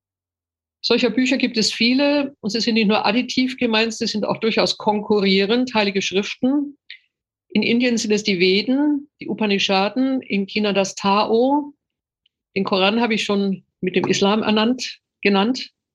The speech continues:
Und wir stellen die Frage, stellen Sie aber erst am Ende noch einmal sinnvoll, sind Sie immer auch schon Selbstbezeugung des Schöpfers? Sind Sie die Sprache des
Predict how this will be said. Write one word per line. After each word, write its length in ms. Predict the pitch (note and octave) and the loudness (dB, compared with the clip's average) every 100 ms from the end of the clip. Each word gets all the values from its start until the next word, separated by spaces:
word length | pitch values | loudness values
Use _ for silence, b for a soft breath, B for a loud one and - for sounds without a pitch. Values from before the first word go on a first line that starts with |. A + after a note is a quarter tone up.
| _ - _ - B B B _ _ | _ -20 _ -14 B B B _ _
Und 140 | G#3+ | 0
wir 100 | G#3+ | 0
stellen 220 | G#3+ G#3 | 2 2
die 80 | G3 | 0
Frage, 460 | F#3+ F3+ F#3+ B3 B3 | 0 0 2 2 0
stellen 220 | A3+ G#3+ | 0 0
Sie 140 | G#3 | 0
aber 240 | - G3+ - | -2 -2 -4
erst 180 | G#3+ G#3 | -2 0
am 160 | F#3+ - | 0 0
Ende 340 | G#3 A#3 B3+ | 0 2 2
noch 180 | A3+ A3 | 0 0
einmal 260 | A3 F#3+ F3+ | 0 2 0
sinnvoll, 800 | F3+ G3+ A3 - A3+ A#3 B3+ B3+ _ _ _ _ _ _ _ _ | 0 0 0 0 2 4 2 -2 _ _ _ _ _ _ _ _
sind 240 | - A#3 A3 | -4 -2 -2
Sie 180 | A#3+ - | -2 0
immer 340 | C4 D4 - | 2 2 0
auch 200 | G#3 A3+ | 0 -2
schon 280 | - A3 G#3 | -2 -2 -2
Selbstbezeugung 840 | G#3 G#3 - B3 A#3 A#3 A3 A3 | 0 -2 -4 -6 -2 0 2 2
des 140 | G3+ G3 | 0 0
Schöpfers? 480 | G#3+ G#3 - G#3 - | -2 -2 -2 -2 0
Sind 180 | G3+ | 0
Sie 80 | F#3+ | 0
die 140 | F#3 F#3 | 0 0
Sprache 420 | - F3+ G#3+ G#3+ | 0 2 2 2
des 320 | F#3+ - | 0 -2